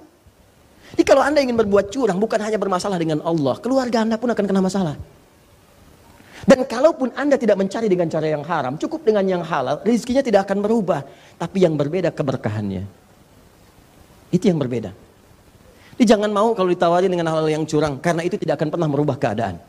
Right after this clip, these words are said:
Paham sampai sini? Ya, jadi cukup saya jelaskan kalimat ini yang bersumber dari Al-Quran,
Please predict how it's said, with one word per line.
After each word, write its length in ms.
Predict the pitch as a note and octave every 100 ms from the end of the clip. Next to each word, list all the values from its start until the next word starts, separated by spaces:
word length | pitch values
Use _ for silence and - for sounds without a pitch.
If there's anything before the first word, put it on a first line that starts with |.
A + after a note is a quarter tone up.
| _ _ _ _ _ _
Paham 160 | E3 F#3+
sampai 160 | - A#3
sini? 120 | D#4 - - _ _ _ _ _ -
Ya, 80 | A#2
jadi 380 | F#2 G3+ F4 - - -
cukup 300 | C4 - -
saya 160 | F#3+
jelaskan 400 | F#3 G#3+ - F3
kalimat 380 | F3+ E3+ F3 E3+
ini 220 | F#3 F3+ E3
yang 80 |
bersumber 400 | D#3 D3+ F3+ E3
dari 160 | D3 D#3
Al-Quran, 560 | E3 D#3 E3+ F#3+ A3+